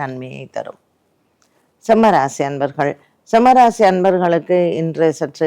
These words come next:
விரய செலவுகள் காத்திருக்கிறது. பன்னிரெண்டாம் இடத்தில் இருக்கக்கூடிய குரு பகவான் இன்று உங்களுக்கு சில விரயங்களை கொடுக்கலாம். நீண்ட தூர பிரயாணங்கள் ஒரு சிலருக்கு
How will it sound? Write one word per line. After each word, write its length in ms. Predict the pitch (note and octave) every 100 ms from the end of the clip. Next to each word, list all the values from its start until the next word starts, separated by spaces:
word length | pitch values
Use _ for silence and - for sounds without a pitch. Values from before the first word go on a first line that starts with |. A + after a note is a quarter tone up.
| D3
விரய 240 | E3 G#3 A3 -
செலவுகள் 480 | D#3+ D3+ C#3+ D3 D3 D3
காத்திருக்கிறது. 720 | C#3+ C#3 D3 C#3 D3 C#3 C#3+ C#3 - _ _ _
பன்னிரெண்டாம் 600 | D#3 E3 E3+ E3 D#3+ D#3 D#3
இடத்தில் 360 | D3 D#3 D3+ D3
இருக்கக்கூடிய 600 | D3 D3 D#3 C#3+ D3+ D3 D3 C#3
குரு 140 | D#3+ F3+
பகவான் 400 | F#3 E3+ F3+ F3 D#3+
இன்று 220 | D3+ D3
உங்களுக்கு 380 | C#3+ C#3+ C#3+ C#3+ C3
சில 200 | C#3 C3 F3+
விரயங்களை 580 | D#3+ D#3 D3+ D3 C#3 C#3 C3+
கொடுக்கலாம். 560 | D3 C3+ C#3 C#3 C#3 C#3 - _ _ _ _ -
நீண்ட 280 | A3+ A#3+ A#3 F#3+
தூர 160 | F#3 F3 E3
பிரயாணங்கள் 640 | D#3+ E3 E3 D#3+ D#3+ D#3+ D3+
ஒரு 120 | D3 D3
சிலருக்கு 460 | C#3+ D3 D3 C#3+